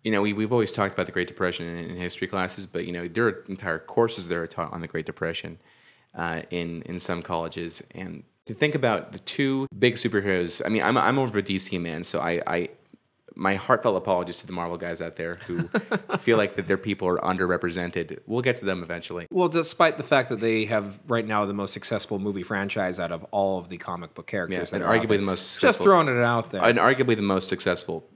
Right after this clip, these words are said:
Speaker 1: comic book franchise as well, just comic book company. But, um, I find it interesting that, you know, why is it that both Superman and Batman are orphaned characters? And you also have characters like a little orphan Annie.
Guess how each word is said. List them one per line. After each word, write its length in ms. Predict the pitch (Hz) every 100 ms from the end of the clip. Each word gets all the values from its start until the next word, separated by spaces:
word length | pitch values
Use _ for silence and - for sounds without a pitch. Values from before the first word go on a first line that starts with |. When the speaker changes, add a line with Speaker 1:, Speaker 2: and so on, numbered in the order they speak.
| _
Speaker 1:
comic 260 | 117 95 92
book 140 | 80
franchise 420 | - 82 82 80
as 120 | 82 85
well, 240 | 85 82 - -
just 320 | - - -
comic 220 | 98 90
book 100 | 85
company. 320 | 101 92 87 - - -
But, 140 | 104 -
um, 420 | 104 95 90 87 - _ _ _ _ _ _ - -
I 80 | 123
find 180 | 156
it 120 | 147 -
interesting 480 | 117 120 113 92
that, 260 | 90 80 -
you 80 | 98
know, 340 | 87 73 - - _ _ _ _ _ _ _ _
why 300 | 95 120 170
is 160 | 196 175
it 140 | -
that 200 | 101 -
both 180 | 110 104
Superman 380 | - 127 135 117
and 200 | 98 98
Batman 560 | 98 95 90 80 69 - -
are 120 | 92
orphaned 500 | 85 87 90 92 87
characters? 600 | - 80 80 - - - - _ -
And 380 | 98 95 90 - - -
you 280 | - 110 113
also 200 | 110 110
have 80 | -
characters 320 | 98 95 92
like 140 | 92
a 20 |
little 200 | 90 92
orphan 300 | 85 87 85
Annie. 380 | 85 85 80 -